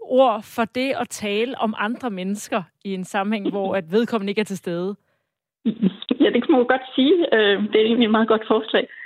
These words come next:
Speaker 2: Jeg tænker bare, at vi skal... Altså, vi har en mission om i virkeligheden også at se på de positive sider af sladderen, i stedet for, øh, partout at,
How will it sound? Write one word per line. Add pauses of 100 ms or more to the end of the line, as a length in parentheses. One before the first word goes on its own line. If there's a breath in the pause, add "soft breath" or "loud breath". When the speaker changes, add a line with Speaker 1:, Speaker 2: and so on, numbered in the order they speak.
(300 loud breath)
Speaker 2:
Jeg
tænker
bare,
at
vi (120)
skal... (540 loud breath)
Altså,
vi
har
en
mission
om
i
virkeligheden
også
at (100)
se
på
de (100)
positive
sider
af
sladderen, (420 loud breath)
i
stedet
for, (380)
øh, (880)
partout (180)
at,